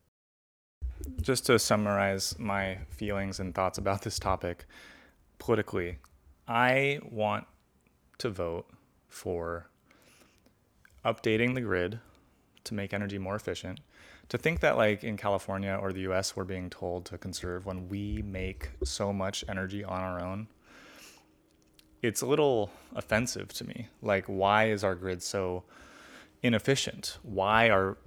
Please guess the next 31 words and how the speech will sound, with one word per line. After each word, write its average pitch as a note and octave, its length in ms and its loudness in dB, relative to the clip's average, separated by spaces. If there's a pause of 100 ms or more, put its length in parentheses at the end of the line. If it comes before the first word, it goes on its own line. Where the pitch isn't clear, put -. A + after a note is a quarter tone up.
(120)
blackouts G2 540 0
a G2+ 80 0
concern? G2 640 -6 (260)
Like, F#2+ 300 -4
we're G2+ 480 0 (600)
a G#2+ 80 2
very A2+ 300 6
rich G2 260 0
industrialized F#2 600 -2
place F2 480 -4
with G2 240 -8
plenty F#2+ 340 -2
of F2 120 -4
our F2 120 -4
own F2 160 -6
energy. F#2 480 -8 (520)
Just - 200 0
make G2+ 260 0
it F#2+ 120 -4
work, F#2 380 -2 (140)
you A2 100 -4
know? F#2+ 200 -2 (720)
So A2+ 160 4
I G#2+ 160 10
would A2 140 8
vote G2+ 280 4
for F#2 520 4 (880)
making A2+ 300 4
it D3 80 2
work F#3 260 2
better. F#2+ 340 2